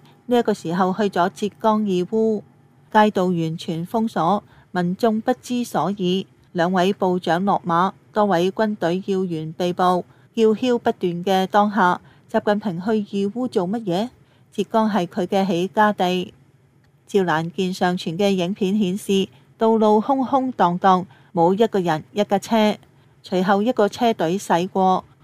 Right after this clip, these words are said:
當局用膠帶圍封，將民眾隔開。有警察喺現場把守。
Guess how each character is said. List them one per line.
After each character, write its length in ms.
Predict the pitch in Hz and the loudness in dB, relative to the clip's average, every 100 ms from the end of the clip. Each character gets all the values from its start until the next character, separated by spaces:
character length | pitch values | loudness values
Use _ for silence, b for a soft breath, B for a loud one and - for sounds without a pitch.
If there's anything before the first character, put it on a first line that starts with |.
| _ | _
當 180 | - 233 | -2 0
局 80 | 208 | 2
用 300 | 185 175 185 | 0 -2 2
膠 200 | 226 220 | 2 4
帶 200 | 196 170 | 2 0
圍 240 | 196 156 | 0 -4
封， 280 | 170 233 220 - | -2 0 0 -4
將 180 | - 214 | -6 -4
民 260 | 208 156 165 | -2 -4 -6
眾 240 | 214 196 | -4 -2
隔 100 | 196 | 2
開。 480 | 196 196 233 226 214 - b b b b | 2 2 4 4 2 -6 b b b b
有 140 | 170 180 | 0 2
警 180 | 190 | 0
察 160 | 208 208 | 2 2
喺 200 | 202 190 | 2 0
現 200 | 185 170 | -2 -4
場 280 | - 165 156 | -4 -6 -4
把 180 | 160 160 | -2 -2
守。 460 | - 175 156 202 | 0 0 0 -2